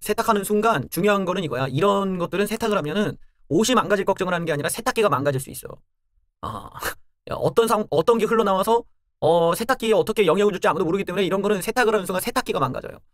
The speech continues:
그래서, 어, 웬만하면 세탁 없이 그냥 입다가 버려야 됩니다. 아, 예. 경-, 경-,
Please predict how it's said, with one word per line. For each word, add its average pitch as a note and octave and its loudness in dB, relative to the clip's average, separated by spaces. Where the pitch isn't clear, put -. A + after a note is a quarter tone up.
그래서, D3 0
어, - -10
웬만하면 F#3+ 2
세탁 G#3+ 2
없이 D#3 0
그냥 D#3+ -2
입다가 D#3 0
버려야 D3 2
됩니다. C3 -8
아, E2+ -12
예. - -16
경-, - -2
경-, - 0